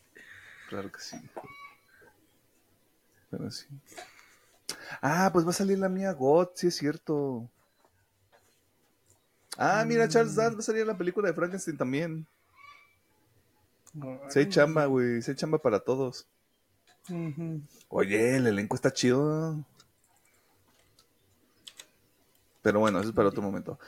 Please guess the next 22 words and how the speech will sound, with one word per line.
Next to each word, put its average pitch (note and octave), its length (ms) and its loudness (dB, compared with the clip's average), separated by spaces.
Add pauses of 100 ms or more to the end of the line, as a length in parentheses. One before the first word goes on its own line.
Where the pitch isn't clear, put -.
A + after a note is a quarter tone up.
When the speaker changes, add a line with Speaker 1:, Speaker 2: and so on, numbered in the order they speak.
(140)
Speaker 1:
Ay, E3+ 320 2
la A#2 80 -2
música B2+ 340 -2
la, A#2 140 4
le, C#3 320 0
la G#2+ 200 -2
hace A#2+ 180 -2
el B2+ 60 -6
señor A2+ 300 -6
Desplat, A2+ 420 -2
que A2+ 120 -8
hizo A#2+ 160 -6
la B2 100 2
de G2 300 -2
La F2 80 -4
forma A2+ 260 -8
del G2+ 120 -4
agua. - 340 -8
Mm. G#4 840 -8
Speaker 2:
Ujú. E3 320 -8 (480)
Speaker 1:
Rico. - 440 6 (1400)
Speaker 2:
Rico, F3 480 -10